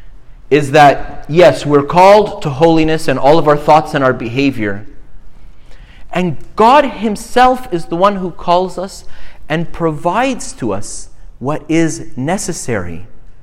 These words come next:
for our holiness. Be encouraged.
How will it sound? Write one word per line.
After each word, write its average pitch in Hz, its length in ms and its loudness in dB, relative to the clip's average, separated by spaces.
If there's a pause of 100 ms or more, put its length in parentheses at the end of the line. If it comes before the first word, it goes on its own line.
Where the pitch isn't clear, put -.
(140)
for - 220 -4
our 120 160 0
holiness. 117 680 -10 (500)
Be 247 200 0
encouraged. - 760 -6